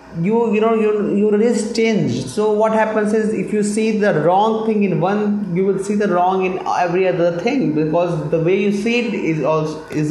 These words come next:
wrong. The, the, you, the frame of glasses you are using to see the world is wrong. Your true way of screening the world by observing the world is wrong. So what happens is everything becomes wrong for them.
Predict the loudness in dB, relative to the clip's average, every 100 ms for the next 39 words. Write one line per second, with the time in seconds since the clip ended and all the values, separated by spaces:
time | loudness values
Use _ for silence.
0 | 0 2 2 2 0 -2 -2 -4 -6 -4
1 | 0 0 0 0 -2 -2 -2 0 0 0
2 | 0 0 -2 0 0 0 0 0 -2 -2
3 | -2 0 0 0 0 -4 -10 -14 -8 -4
4 | -2 2 2 2 0 -4 -10 -16 -16 -2
5 | 0 2 0 0 2 4 2 0 0 2
6 | 4 4 4 2 -4 -8 -6 -6 -2 0
7 | 2 2 4 2 2 2 4 4 2 2
8 | 2 4 2 2 2 2 2 2 0 0
9 | 2 2 2 0 -2 -4 -10 -4 0 0
10 | 2 2 0 0 -2 0 -2 0 0 0
11 | 2 0 0 0 0 0 0 0 0 0
12 | 0 0 2 2 0 -2 -4